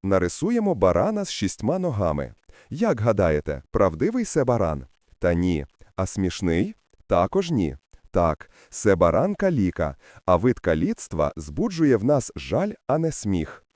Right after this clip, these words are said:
А тепер гляньте на оцей рисунок. Осел грає на фортепіані. Правда се? Та ні. А смішно? Навіть дуже смішно.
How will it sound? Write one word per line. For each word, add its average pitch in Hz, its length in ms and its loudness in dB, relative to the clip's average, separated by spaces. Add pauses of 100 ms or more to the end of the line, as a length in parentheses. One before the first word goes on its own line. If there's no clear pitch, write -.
(400)
А 98 100 0
тепер 196 380 0
гляньте 180 460 0
на 208 120 0
оцей 120 400 0
рисунок. 87 580 -2 (280)
Осел 147 440 0
грає 151 440 0
на 110 120 2
фортепіані. 85 760 0 (260)
Правда 92 400 2
се? 71 300 -2 (300)
Та 92 140 2
ні. 90 320 2 (300)
А 95 100 2
смішно? 98 680 0 (260)
Навіть 98 520 0
дуже 185 320 2
смішно. 82 560 -2